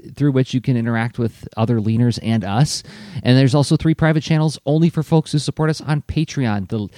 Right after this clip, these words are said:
invite link will be in the show notes for this and every episode of Lean Into Art. So thanks to everybody who has been interacting with us in the Discord. It's been fun talking with you.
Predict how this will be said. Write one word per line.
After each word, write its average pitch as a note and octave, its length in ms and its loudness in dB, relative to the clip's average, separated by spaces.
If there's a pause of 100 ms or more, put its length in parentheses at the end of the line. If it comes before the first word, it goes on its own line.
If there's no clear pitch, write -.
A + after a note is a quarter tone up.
(160)
invite D#3 440 2
link D3 240 -2
will A#2+ 80 0
be A#2+ 240 -2
in A#2 100 -2
the G2+ 80 -2
show A#2+ 240 0
notes A#2 220 -2
for G#2 160 -2
this B2 340 2 (100)
and A2+ 300 0
every G2+ 320 -4
episode F2+ 600 -10
of D#2+ 360 -12
Lean F2 320 -10
Into D#2+ 440 -12 (140)
Art. - 440 -12 (680)
So F2 220 -2
thanks B2 240 4
to - 60 4
everybody A#2 220 4
who G2+ 60 4
has G#2+ 200 4
been G2+ 180 0
interacting F#2+ 480 -4
with F2+ 160 -2
us E2+ 240 -6
in F2 160 -4
the E2+ 60 -6
Discord. F2 460 -6
It's - 120 -12
been F#2 120 -6
fun G2+ 220 -4
talking G2 340 -4
with - 140 -6
you. F#2+ 240 -6